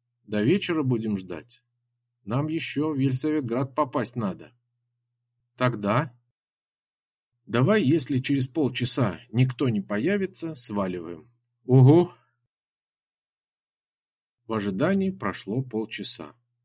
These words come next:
и ещё десять минут, и ещё пять. "Пора сваливать. Тебе не кажется?" произнёс Валера, вновь взглянув на часы с кукушкой.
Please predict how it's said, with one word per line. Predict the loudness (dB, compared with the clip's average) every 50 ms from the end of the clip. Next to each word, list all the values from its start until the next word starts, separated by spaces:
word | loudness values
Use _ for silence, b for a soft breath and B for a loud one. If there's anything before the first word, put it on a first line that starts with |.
| _ _ _
и | -2 -2
ещё | 0 -2 -4 -6 -4 -4 -4 -4 -4 -6
десять | -6 -4 -2 -2 -2 -4 -8 -8 -6
минут, | -6 -6 -6 -6 -8 -14 -18 _ -20 _ _ _ _ _ _ _ _ _ _ _ _ _ _
и | -2 0
ещё | 0 0 0 -2 -4 -4 -4 -4
пять. | -4 -6 -8 -8 -8 -8 -12 -16 -20 -20 _ _ _ _ _ _ _ _ _ _ _ _ _ _ _ _ _ _ _ _
"Пора | -8 -6 -4 -2 -2 -2
сваливать. | -4 -4 -4 -2 0 0 0 0 -2 -4 -6 -8 -10 -14 -20 _ _ _ _ _ _ _ _ _
Тебе | -10 -6 -2 -2 0 0
не | -2 -2
кажется?" | -4 -4 -6 -4 -6 -6 -8 -8 -10 -10 -10 -12 _ _ _ _ _ _ _ _ _ _ _ _ _
произнёс | -4 -2 -2 -2 -2 -2 -4 -4 -6 -6 -4
Валера, | -4 -2 -2 -2 -2 -2 -6 -8 -12 _ _ _
вновь | -16 -10 -4 -2 -2 -2 -2 -4
взглянув | -6 -6 -4 -2 0 0 0 0 -2 -4 -6
на | -8
часы | -10 -8 -10 -8 -8 -8 -8
с | -10
кукушкой. | -10 -12 -14 -14 _ -16 -16 -16 -16 -20 _ -20 -20